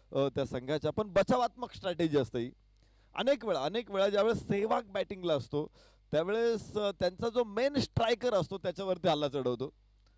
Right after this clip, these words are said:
आणि एकदा का त्याच्यावरती हल्ला चढवला की बाकीचे गोलंदाज सुद्धा मग धास्ती घेतात आणि सेहवागचं काम खूप सोपं होतं.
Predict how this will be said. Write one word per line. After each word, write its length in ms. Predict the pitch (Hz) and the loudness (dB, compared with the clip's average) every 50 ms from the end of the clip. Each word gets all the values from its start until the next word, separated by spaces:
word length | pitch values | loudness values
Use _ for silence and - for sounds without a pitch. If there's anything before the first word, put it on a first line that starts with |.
| _ _ _ _ _ _ - | _ _ _ _ _ _ -8
आणि 220 | 127 139 151 147 156 | -6 -4 -2 -2 -4
एकदा 280 | 147 143 143 151 190 | -4 -4 -2 -2 -2
का 160 | 185 - 202 | -2 -2 -4
त्याच्यावरती 500 | 190 175 170 156 170 165 160 156 151 - | -2 -2 -2 -2 -2 -2 -2 -2 -2 -2
हल्ला 220 | 156 143 147 147 147 | -4 -2 -2 -2 -2
चढवला 420 | 127 143 135 131 131 123 120 117 | -2 0 2 2 2 2 0 -4
की 140 | 120 - 151 | -8 -8 -8
बाकीचे 480 | 147 123 113 113 - - 151 - 190 170 | -6 -6 -8 -8 -8 -10 -6 -4 -4 -2
गोलंदाज 500 | 151 135 135 131 143 147 151 156 151 - | 0 0 0 0 -2 -2 -2 -4 -4 -4
सुद्धा 220 | - 143 143 156 | -6 -6 -6 -6
मग 180 | 156 165 160 147 | -4 -4 -6 -6
धास्ती 360 | 131 123 - - - 180 180 | -6 -8 -8 -6 -4 -4 -2
घेतात 320 | - - - - 135 135 | -2 -2 -2 -2 -4 -4
आणि 240 | 143 135 143 143 135 | -4 -6 -6 -8 -10
सेहवागचं 500 | - - 139 127 131 135 127 - - 131 | -8 -6 -4 -2 -2 -4 -4 -4 -6 -6
काम 220 | 113 120 123 123 127 | -4 -4 -6 -6 -4
खूप 180 | - 139 120 120 | -6 -6 -4 -2
सोपं 240 | 135 127 - 180 170 | -2 0 2 2 2
होतं. 220 | 143 113 120 | 2 0 0